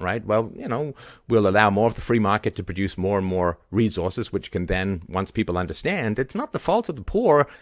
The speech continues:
exclusively and directly and irrevocably that they're poor, right? You've got terrible government education in a lot of these communities, well, in general, right?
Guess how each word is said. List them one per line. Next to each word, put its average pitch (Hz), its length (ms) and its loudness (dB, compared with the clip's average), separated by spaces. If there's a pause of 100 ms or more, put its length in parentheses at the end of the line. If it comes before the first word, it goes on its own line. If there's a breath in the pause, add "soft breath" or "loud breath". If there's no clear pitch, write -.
exclusively 147 680 0
and 131 100 0
directly 117 460 0
and 113 80 4
irrevocably 110 760 2
that 107 180 0
they're 135 160 2
poor, 277 360 0 (840 soft breath)
right? 143 240 -2 (100)
You've 120 200 2
got 104 200 2
terrible 127 360 4
government 101 340 2
education 95 680 -4
in 92 160 -4
a 85 40 -2
lot 90 160 2
of 107 60 -2
these 92 160 -4
communities, 82 460 -6
well, 120 160 4
in 85 100 -2
general, 76 320 -8
right? 113 280 -8